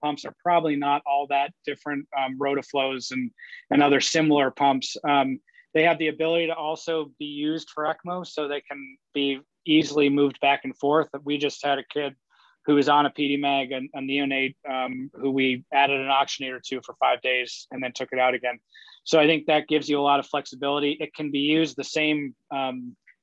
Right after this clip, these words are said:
console can be used from a two kilo kid all the way up to a hundred kilo kid with slight changes in the actual pump.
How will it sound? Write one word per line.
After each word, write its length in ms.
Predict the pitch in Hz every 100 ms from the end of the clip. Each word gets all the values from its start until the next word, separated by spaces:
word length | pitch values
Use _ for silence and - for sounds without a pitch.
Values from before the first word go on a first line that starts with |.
| -
console 520 | - 156 165 - 175
can 140 | 170 160
be 60 |
used 320 | 151 156 151 -
from 400 | 151 143 135 135 _ -
a 160 | 147 131
two 240 | - 151
kilo 320 | 147 156 151
kid 240 | 139 151 156
all 240 | 160 143
the 80 | 143
way 140 | 143
up 160 | 143 - _ -
to 200 | 139 135
a 140 | 131 - - _ -
hundred 320 | 151 160 160
kilo 260 | 175 170 170
kid 340 | - 175 165 147
with 220 | 143 131 _ -
slight 360 | - 151 147
changes 460 | - 147 139 139 123
in 160 | 147 135
the 100 | 135
actual 420 | 135 - 131 -
pump. 280 | 147 147